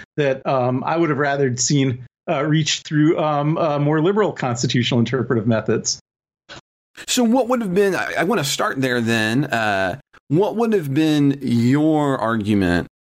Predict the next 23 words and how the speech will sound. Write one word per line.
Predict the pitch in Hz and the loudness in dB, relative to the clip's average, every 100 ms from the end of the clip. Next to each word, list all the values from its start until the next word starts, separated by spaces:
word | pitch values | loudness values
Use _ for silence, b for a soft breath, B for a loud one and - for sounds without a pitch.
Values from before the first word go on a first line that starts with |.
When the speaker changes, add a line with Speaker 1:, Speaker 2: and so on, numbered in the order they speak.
| _ | _
Speaker 2:
for, | - 120 117 113 107 104 104 _ _ _ | -2 2 2 2 2 2 -2 _ _ _
uh, | 53 - - - | -4 -4 -8 -4
and | 143 | 0
again, | 143 156 151 | 2 2 0
kind | 147 143 | 0 -2
of | 110 | -2
the | 110 | -6
crux | - 139 - - | -2 -4 -2 -2
of | 104 | 0
the | 104 | 2
legality | 101 104 117 113 101 98 | 2 0 0 -2 -2 0
here | 101 92 95 | 0 0 0
is, | - 107 101 95 - _ _ _ _ _ - | 0 2 2 0 -4 _ _ _ _ _ -2
you | 104 | 0
know, | 90 - _ | 0 -4 _
Congress | - - 143 143 131 131 120 - - | -6 -2 0 0 0 0 0 -4 -6
passes | - 120 120 - 110 101 | -4 -2 0 0 0 0
the | |
law | 104 107 104 104 104 | 0 0 0 2 0
that | 101 - | -2 -2
refers | 101 - 107 104 - | -4 -2 0 0 0
to | - | -4
sex, | - 110 107 - - | -2 0 -2 -2 -6